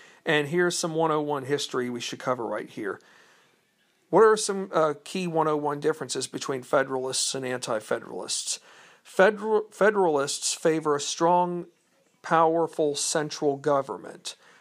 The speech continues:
In other words, they, um, feel that the government must, um, be the, the, the head of state. In other words,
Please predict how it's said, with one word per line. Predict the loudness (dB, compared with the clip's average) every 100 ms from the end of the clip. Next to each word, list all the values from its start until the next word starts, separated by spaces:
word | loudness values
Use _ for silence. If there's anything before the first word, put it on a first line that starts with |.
| -2
In | 4
other | 4 4
words, | 0 -2 -2 -6 -8 -20 _ _ _
they, | 0 2 4 0 -4 -2
um, | 4 4 4 -2
feel | -4 0 2 2
that | -2 -6
the |
government | 2 2 4 -2 -4 -6
must, | 0 2 2 0 -6 -4 2
um, | 2 2 -6 _ _ _ -4
be | -2 0
the, | -2 -2 -4 -12 -12 _ -14
the, | -8 -4 -4 -2
the | -4
head | 2 0
of | 0
state. | -2 -2 -2 -4 -8 -12 -12 _ _ _ _ _ _ _ _ _
In | 0 2
other | 4
words, | 2 0 -4